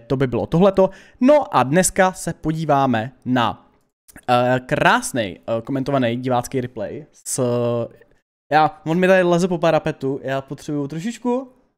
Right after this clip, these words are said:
na něj koukat, ať tady nedělá žádný brikule, třeba, eh, kouš-, kousat do žalu-, eh, nových žaluzí, jako dneska dopoledne.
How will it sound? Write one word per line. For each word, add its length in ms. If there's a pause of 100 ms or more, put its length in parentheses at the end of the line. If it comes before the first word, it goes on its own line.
(200)
na 60
něj 100
koukat, 520
ať 100
tady 240
nedělá 340
žádný 260
brikule, 420
třeba, 500
eh, 220 (100)
kouš-, 340 (100)
kousat 320
do 80
žalu-, 300
eh, 200
nových 580
žaluzí, 580 (440)
jako 140
dneska 240
dopoledne. 520